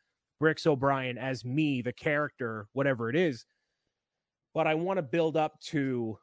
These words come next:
like I mentioned before, this animated show, which I'm nowhere near close to doing financially, brand power wise, whatever. That's, like, way down the line. But, like, what, why couldn't I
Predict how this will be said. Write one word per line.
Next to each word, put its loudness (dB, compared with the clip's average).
like 0
I 2
mentioned -2
before, 2
this -4
animated 0
show, -2
which -2
I'm 2
nowhere 4
near 2
close 2
to 0
doing 0
financially, 2
brand 0
power 4
wise, 2
whatever. 0
That's, -2
like, 0
way 6
down 2
the 0
line. -4
But, -6
like, -4
what, -2
why -2
couldn't -2
I -6